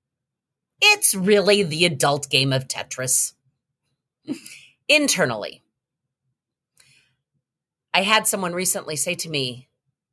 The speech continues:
"I can't give my team a plan."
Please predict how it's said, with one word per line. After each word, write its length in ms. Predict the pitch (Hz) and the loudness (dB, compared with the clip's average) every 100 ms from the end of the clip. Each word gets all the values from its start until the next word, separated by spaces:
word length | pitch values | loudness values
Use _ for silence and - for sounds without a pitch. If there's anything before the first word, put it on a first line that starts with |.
| _ _ _ _ _ _ _ _ _ | _ _ _ _ _ _ _ _ _
"I 80 | - | -8
can't 320 | - 349 359 | 0 2 2
give 120 | 359 294 | 0 2
my 220 | 311 302 - | 2 0 -2
team 260 | 349 339 | 0 2
a 60 | 311 | 2
plan." 580 | 311 330 330 254 147 | 2 2 6 4 2